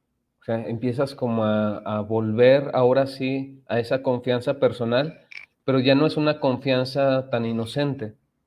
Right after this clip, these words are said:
como la era en, en un principio, en un primer momento.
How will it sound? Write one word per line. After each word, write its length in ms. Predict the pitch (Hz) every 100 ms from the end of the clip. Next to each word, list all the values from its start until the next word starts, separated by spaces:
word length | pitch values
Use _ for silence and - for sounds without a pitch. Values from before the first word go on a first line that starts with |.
| _ _ _
como 280 | 110 107 107
la 120 | 110
era 440 | 110 117 113 110 107
en, 360 | 107 101 98
en 140 | 98 104
un 200 | 104 101 _ _ _
principio, 480 | 117 107 - 151 110
en 80 | 104
un 120 | 104
primer 240 | 117 113
momento. 500 | 110 117 127 123 101